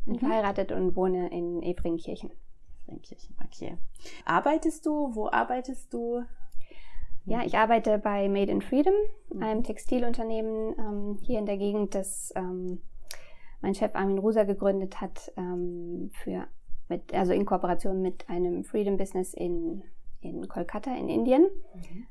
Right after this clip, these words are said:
Speaker 1: Dort steht eine Näherei, die hauptsächlich Frauen beschäftigt, die aus Zwangsprostitution entweder befreit wurden oder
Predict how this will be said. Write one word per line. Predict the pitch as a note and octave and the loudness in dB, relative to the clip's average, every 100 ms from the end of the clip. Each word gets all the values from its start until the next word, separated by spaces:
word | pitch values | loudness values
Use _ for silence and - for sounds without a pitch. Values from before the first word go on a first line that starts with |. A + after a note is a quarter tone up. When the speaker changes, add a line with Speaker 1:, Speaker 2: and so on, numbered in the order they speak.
| - | -6
Speaker 1:
Dort | G3+ F#3+ F#3 | -4 -2 -4
steht | - F#3+ | -4 -2
eine | G3+ | 0
Näherei, | F#3+ F#3+ F#3+ G3 G#3 A3 A3 - | 0 0 0 0 2 2 2 0
die | G3 F#3+ F#3+ G3+ G3+ - | -2 -4 -4 -4 -4 -4
hauptsächlich | G3+ - G3 F3+ | -4 -2 -2 -4
Frauen | - F#3 G3+ G3 | -2 0 0 0
beschäftigt, | G3+ G3 - F#3+ - - | 0 4 4 4 -2 -6
die | F#3 F3+ F3+ - | -2 0 -2 -2
aus | F3 F3 - | -6 -6 -4
Zwangsprostitution | G3 G3+ - G#3 - G3+ G3 G3 F#3+ G3 G3+ - - - | -4 -4 -4 -6 -8 -6 -4 -2 -2 -4 -4 -6 -8 -6
entweder | F#3 F#3 | -4 -2
befreit | F3+ - G3+ G#3 | -2 2 2 4
wurden | G#3 G#3 G#3 | 4 4 -2
oder | F#3+ F#3+ F#3 F3+ | 0 0 0 -2